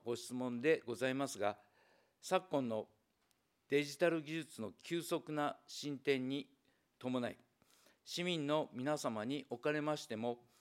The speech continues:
幅広い世代においてインターネットや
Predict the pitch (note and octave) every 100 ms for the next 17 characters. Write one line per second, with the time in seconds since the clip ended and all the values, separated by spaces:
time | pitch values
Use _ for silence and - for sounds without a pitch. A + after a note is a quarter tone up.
0 | - _ _ B2+ C#3+ E3+ E3 D#3+ E3 -
1 | - - D3 D3 D3 C#3+ C#3 B2+ - D3+
2 | D3+ - _ _ _ - D3 C#3+ D3 D3
3 | D3 C#3 - G#2+ A#2+